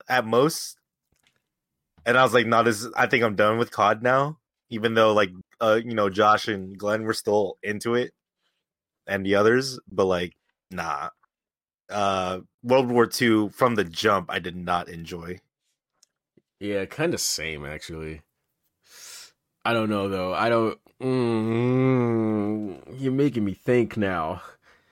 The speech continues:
Speaker 2: But, yes, World War Two is, is ve-, also very bad. <laughs> Also very, very bad. Jeez, I, I don't, I don't wanna talk about that anymore because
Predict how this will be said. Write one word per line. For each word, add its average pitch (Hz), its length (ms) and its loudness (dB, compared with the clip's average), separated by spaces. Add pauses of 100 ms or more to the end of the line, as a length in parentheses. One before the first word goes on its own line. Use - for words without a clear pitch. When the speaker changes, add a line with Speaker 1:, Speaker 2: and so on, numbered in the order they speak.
(240)
Speaker 2:
But, 127 300 2
yes, 123 380 2
World 127 180 4
War 135 140 2
Two 110 260 -2
is, 92 320 -4 (120)
is 82 280 -8 (600)
ve-, 98 180 -6
also 80 300 -8
very 71 220 -10
bad. 90 180 -12 (1000)
<laughs> - 280 -4 (400)
Also 98 300 -2
very, 82 280 -10
very 78 260 -10
bad. - 320 -4 (2250)
Jeez, 85 340 -12
I, 104 340 -2
I 104 120 0
don't, 101 340 0
I 107 100 -2
don't 113 140 2
wanna 104 200 0
talk 90 240 -4
about 87 240 -4
that 90 140 -2
anymore 90 420 -6
because 101 580 -8